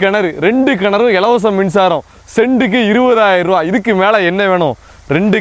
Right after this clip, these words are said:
கிணறையும் பார்த்தீங்கன்னா ஜம்முன் இருக்கு. தென்காசி மாவட்டத்துல இப்படி ஒரு இடமா?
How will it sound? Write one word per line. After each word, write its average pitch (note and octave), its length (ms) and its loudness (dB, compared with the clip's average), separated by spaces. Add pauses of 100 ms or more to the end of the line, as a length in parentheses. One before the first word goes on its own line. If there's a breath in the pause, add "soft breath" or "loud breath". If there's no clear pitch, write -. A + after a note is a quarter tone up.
கிணறையும் F#3 380 0
பார்த்தீங்கன்னா D#3+ 360 0 (180)
ஜம்முன் G3+ 520 0
இருக்கு. F3 240 0 (120)
தென்காசி G3 540 0
மாவட்டத்துல F3+ 280 0 (520 loud breath)
இப்படி B3+ 240 0 (100)
ஒரு A3+ 180 2
இடமா? F3+ 300 0